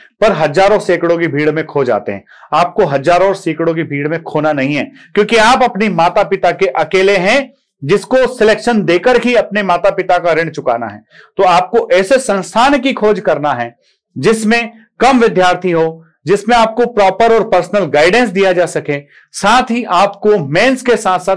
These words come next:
इंटरव्यू के लिए भी तैयार किया जा सके। दोस्तों, हमारी प्री और मेंस का नया बैच पांच अप्रैल से स्टार्ट हो रहा है, जिसमें फीस मात्र पैंतीस हजार रुपया है और सिर्फ पचास विद्यार्थी को ही एक बैच में एडमिशन दिया जाएगा।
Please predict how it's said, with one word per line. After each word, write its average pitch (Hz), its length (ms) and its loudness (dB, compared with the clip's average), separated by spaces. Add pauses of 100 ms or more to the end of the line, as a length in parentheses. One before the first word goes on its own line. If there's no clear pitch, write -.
इंटरव्यू 156 360 -4
के 147 100 -4
लिए 143 140 0
भी 160 100 -4
तैयार 123 300 0
किया 110 200 -4
जा 104 100 -6
सके। 101 280 -14
दोस्तों, 214 580 0 (300)
हमारी 196 300 2
प्री 269 320 0
और 233 220 2
मेंस 190 300 -2
का 190 120 0
नया 143 280 0
बैच 196 300 0
पांच 151 340 -2
अप्रैल 190 280 0
से 220 200 0
स्टार्ट 208 300 0
हो 196 80 0
रहा 208 220 2
है, 220 180 -2 (440)
जिसमें 214 440 0
फीस 247 380 0
मात्र 185 320 0
पैंतीस 160 460 -2
हजार 214 280 4
रुपया 214 280 0
है 214 240 -2 (320)
और 185 160 2
सिर्फ 262 360 -2 (220)
पचास 226 400 2
विद्यार्थी 160 460 0
को 165 180 -2
ही 220 260 0 (420)
एक 202 140 0
बैच 180 240 0
में 170 80 2
एडमिशन 139 360 -2
दिया 151 200 2
जाएगा। 98 280 -4